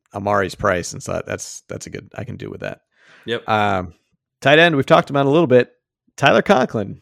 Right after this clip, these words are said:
Speaker 1: of those
Speaker 2: Yeah.
Speaker 1: Minnesota Vikings for thirty-nine hundred.
Speaker 2: Nice.
Speaker 1: I wanted to punt, but then I saw him, and I was like, "Thirty-nine's not too bad. I c-, I can deal with that." Um,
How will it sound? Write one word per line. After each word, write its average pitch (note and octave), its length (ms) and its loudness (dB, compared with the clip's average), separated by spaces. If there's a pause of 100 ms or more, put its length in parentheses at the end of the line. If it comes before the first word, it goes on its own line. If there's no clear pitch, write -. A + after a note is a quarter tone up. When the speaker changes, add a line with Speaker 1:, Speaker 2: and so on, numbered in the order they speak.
Speaker 1:
of B2 200 -4
those B2 220 -2
Speaker 2:
Yeah. A#2 80 -4
Speaker 1:
Minnesota B2+ 320 -2
Vikings A#2 420 2
for - 100 -8
thirty-nine A#2 420 -2
hundred. F#2 320 -4
Speaker 2:
Nice. - 60 -10
Speaker 1:
I G2+ 60 0
wanted C3+ 280 2
to A#2 60 -2
punt, B2 420 0 (120)
but G2+ 220 -8
then G#2+ 220 -2
I G2+ 100 -2
saw G#2 300 -2
him, G2+ 340 -2
and F#2+ 80 -2
I - 20 -2
was C#3+ 120 -4
like, G3+ 140 -4
"Thirty-nine's E3 440 2
not F#2+ 120 -2
too D#2+ 120 -12
bad. E2 220 2
I A#2 80 2
c-, - 160 -12
I D3 80 0
can A2+ 120 -8
deal F2+ 140 -4
with D#2 120 -10
that." D2 220 -10 (680)
Um, F2+ 420 -2